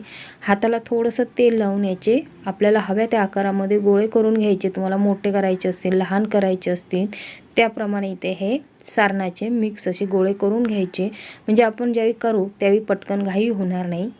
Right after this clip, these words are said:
यासाठी. आता अशा प्रकारे केलं आहे. आता आपण रव्याचे जे मिश्रण आहे ते थोडंसं थंड केलं आहे, जास्त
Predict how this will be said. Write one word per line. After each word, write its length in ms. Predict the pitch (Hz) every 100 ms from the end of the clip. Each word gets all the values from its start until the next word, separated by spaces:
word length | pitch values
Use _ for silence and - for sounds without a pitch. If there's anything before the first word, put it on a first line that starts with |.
| -
यासाठी. 560 | 202 202 180 170 - 202 - - - -
आता 140 | - 196
अशा 200 | 185 202
प्रकारे 340 | 202 185 190
केलं 300 | 196 190 175
आहे. 280 | 170 160 208 262 - - - - - - - - - - - - - -
आता 200 | 208 233
आपण 260 | 220 240
रव्याचे 420 | 226 220 233 233 247
जे 120 | 247
मिश्रण 400 | 240 220 233 240
आहे 220 | 233 196
ते 280 | 196 214 240 262 - -
थोडंसं 420 | 233 226 262 277 285
थंड 220 | 233 208
केलं 220 | 214 214 196
आहे, 80 |
जास्त 340 | 196 196 185